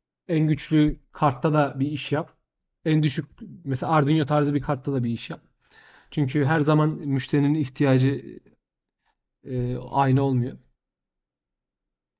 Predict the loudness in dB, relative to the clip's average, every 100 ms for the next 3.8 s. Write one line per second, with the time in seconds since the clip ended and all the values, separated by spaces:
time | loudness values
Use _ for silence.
0 | _ _ _ _ _ _ _ _ _ _
1 | _ _ _ _ _ _ _ _ _ _
2 | _ _ _ _ _ -2 0 2 0 -2
3 | -4 -2 -2 -2 -2 -4 -4